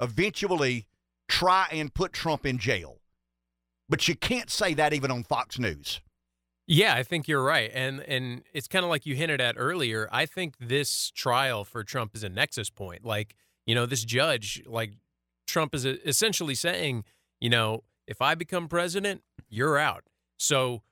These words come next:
Speaker 2: what's she gonna do? She, she's gonna put him in prison. You know, eh, she's gonna do whatever it takes. So I th-, I think that what you're hinting at is kinda right, where w-,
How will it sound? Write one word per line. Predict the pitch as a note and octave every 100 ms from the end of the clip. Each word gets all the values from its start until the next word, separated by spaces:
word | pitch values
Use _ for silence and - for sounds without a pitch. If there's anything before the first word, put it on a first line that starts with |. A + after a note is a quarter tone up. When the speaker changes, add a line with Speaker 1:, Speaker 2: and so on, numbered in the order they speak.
| _
Speaker 2:
what's | A2+ C#3 F3+
she | - A#3+
gonna | D#3 A2+
do? | A2
She, | G#2 E3+ F3+
she's | F3 - C3 D3+
gonna | A#2 A2+ C#3 D#3+
put | D3 E3+
him | E3 E3+
in | D#3+
prison. | D3+ G3 G#2+ F2+
You | G#2 A#2+
know, | C3 C3+ C3+
eh, | C#3 C3+
she's | C3+ - C3 B2 C#3 _ _ -
gonna | D3+
do | D3 D3+
whatever | D3+ D3+ D#3
it | D3+
takes. | F3+ G3+ - - - _ _ -
So | - B2+
I | D3
th-, | - -
I | C3
think | - E3 D3 -
that | C3+ C#3 - _ _ -
what | D#3 D3
you're | D3 C3+
hinting | G#3+ F#3
at | B2+
is | B2+
kinda | - C3 A#2
right, | B2 G3+ A2
where | A#2 A#2 A#2 A#2 - _ _ _ _ _ _ _ _ _ _ -
w-, | G#2+